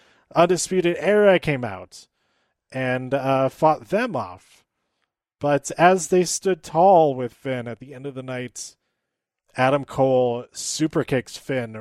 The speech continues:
right in the face and then super kicks Kyle in the face as well. What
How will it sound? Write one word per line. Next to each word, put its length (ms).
right 220
in 120
the 100
face 600
and 220
then 240
super 400
kicks 400
Kyle 840
in 140
the 100
face 480
as 280
well. 540
What 460